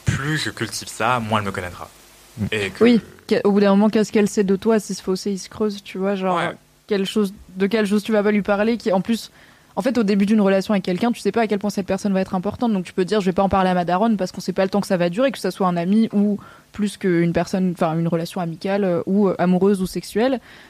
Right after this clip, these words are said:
Speaker 3: Mais si t'en parles pas, plus t'en parles pas, plus ça va être bizarre un jour d'en parler en disant, ah oui, au fait, ça fait six mois que je fréquente, euh, telle personne ou j'ai tel meilleur ami. Et en fait, si cette relation, elle devient importante pour toi, elle va te changer, elle va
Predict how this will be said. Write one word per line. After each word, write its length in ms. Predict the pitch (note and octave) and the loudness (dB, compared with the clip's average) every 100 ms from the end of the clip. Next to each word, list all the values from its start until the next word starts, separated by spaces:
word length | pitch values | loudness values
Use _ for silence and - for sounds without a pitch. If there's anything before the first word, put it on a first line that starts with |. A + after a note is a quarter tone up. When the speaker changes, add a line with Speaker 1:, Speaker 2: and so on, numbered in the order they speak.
| _ | _
Speaker 3:
Mais 80 | F#3+ | -4
si 120 | A3+ | 0
t'en 140 | A3 G3+ | 0 2
parles 220 | G3+ F#3+ | 2 2
pas, 220 | A3+ A#3 | 2 0
plus 200 | - A3+ | 0 0
t'en 120 | G#3+ | 0
parles 220 | G3+ F#3 F#3+ | 2 0 2
pas, 280 | G#3 G3+ G#3+ _ _ _ - | 2 0 -4 _ _ _ -8
plus 100 | A3 | -2
ça 140 | G#3 | 0
va 60 | F#3+ | 2
être 80 | F#3 | 2
bizarre 260 | G#3 A3 | 4 4
un 80 | G#3+ | 2
jour 100 | G#3 | 2
d'en 140 | G3+ | 0
parler 200 | F3+ G3 | 2 2
en 60 | A3+ | 2
disant, 160 | F#3 F3+ | 2 2
ah 80 | |
oui, 80 | A3 | 4
au 40 | A3+ | 2
fait, 160 | A#3 | 0
ça 100 | G#3 | 0
fait 80 | F#3 | -4
six 160 | F#3 G#3 | -2 0
mois 140 | G#3 | 0
que 100 | G#3 | -2
je 40 | - | -4
fréquente, 360 | G3+ G#3 G#3+ G#3+ | -6 -4 -4 -4
euh, 120 | F#3+ | -2
telle 160 | G3 F#3+ | -2 -2
personne 320 | G3 - G#3+ | -2 2 2
ou 60 | F#3+ | 2
j'ai 80 | F3+ | 2
tel 140 | G3 | 2
meilleur 240 | F#3+ F#3+ F3+ | 2 2 2
ami. 280 | G3 C#4 E4 - - - | 2 0 -2 -14 -20 -6
Et 80 | G3 | -2
en 60 | F3+ | 0
fait, 200 | A3 G#3 | 0 -4
si 80 | - | -4
cette 160 | G3+ | -2
relation, 320 | G#3+ F#3+ F#3 | 0 0 0
elle 60 | G#3 | 0
devient 160 | F#3 F3 | 0 -4
importante 400 | F3 - G3 F3+ | -6 -4 -4 -4
pour 160 | - | -4
toi, 340 | G#3+ A#3+ B3 - | 0 2 2 0
elle 100 | F#3+ | -2
va 80 | F3+ | -2
te 60 | - | -4
changer, 480 | F3+ G3+ B3 B3 - | -4 2 2 2 0
elle 120 | F#3+ | 0
va 400 | F3+ E3+ E3 D#3+ | 2 2 2 -2